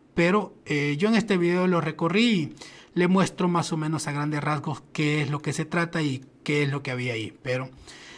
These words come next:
vaya a ver el video, Ciudad Vieja en Suchitoto, la primera villa de San Salvador. Claro, cuando vinieron los españoles a invadir la tierra del señorío de Cuscatlán.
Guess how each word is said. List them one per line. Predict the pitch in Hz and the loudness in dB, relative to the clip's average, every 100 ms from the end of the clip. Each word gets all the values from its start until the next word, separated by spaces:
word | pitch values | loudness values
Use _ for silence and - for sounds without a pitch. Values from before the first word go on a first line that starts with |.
| - - | -10 4
vaya | 214 | 8
a | 247 | 10
ver | 247 | 10
el | 233 | 8
video, | 196 185 147 | 6 6 4
Ciudad | - 165 175 | 2 2 2
Vieja | 170 208 208 220 208 - | 2 2 2 0 0 -6
en | - 175 190 | -2 2 2
Suchitoto, | 180 180 170 151 190 190 196 | 2 0 -2 0 2 4 4
la | 156 | 4
primera | 156 151 156 175 185 180 - | 2 0 2 4 4 2 0
villa | 139 185 185 170 | 0 2 4 2
de | 147 | 0
San | 160 156 | -2 -2
Salvador. | 156 147 135 165 233 233 | -2 -4 0 2 0 0
Claro, | - 165 180 | 0 2 2
cuando | 180 156 143 | 0 0 0
vinieron | 143 156 160 | 0 2 0
los | 143 | 0
españoles | 139 - 143 165 175 175 - | -2 -2 0 2 2 0 0
a | 156 | 0
invadir | 165 156 139 147 165 | 0 0 0 2 0
la | 160 131 | 0 -4
tierra | 156 151 143 139 - - - - - | 0 0 0 -4 -8 -20 -20 -16 -6
del | 147 165 175 170 - | 2 4 4 2 4
señorío | 139 143 151 160 | 2 2 2 2
de | 147 | 2
Cuscatlán. | 147 143 - 131 120 107 | -2 -6 -4 -6 -6 -8